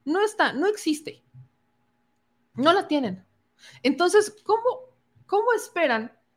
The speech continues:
que la gente realmente, esta es la realidad de la oposición, es esta la realidad? Esos discursos de "no, es que nosotros, co-, porque ganamos Coahuila, ya ganamos el dos mil veinticuatro",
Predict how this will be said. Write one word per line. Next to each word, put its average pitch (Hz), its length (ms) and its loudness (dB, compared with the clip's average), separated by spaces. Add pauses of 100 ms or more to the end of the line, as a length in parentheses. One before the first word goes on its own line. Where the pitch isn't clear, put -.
(140)
que 240 100 0
la 240 140 0
gente 302 520 -2
realmente, 254 760 0
esta 262 140 -6
es 240 40 -2
la 359 100 6
realidad 226 500 0
de 226 100 -6
la 165 120 -6
oposición, 160 520 -16
es 403 180 -2
esta 359 220 -4
la 170 100 -6
realidad? 156 380 -10 (1200)
Esos 415 380 2
discursos 302 680 0
de 254 120 -2
"no, 285 340 0
es 285 140 -6
que 269 120 -8
nosotros, 233 680 -2
co-, - 220 -14 (120)
porque 202 280 0
ganamos 226 460 2
Coahuila, 202 580 -4 (220)
ya 226 240 8
ganamos 202 480 2
el 175 80 -4
dos 170 140 -4
mil 196 140 0
veinticuatro", 190 640 -2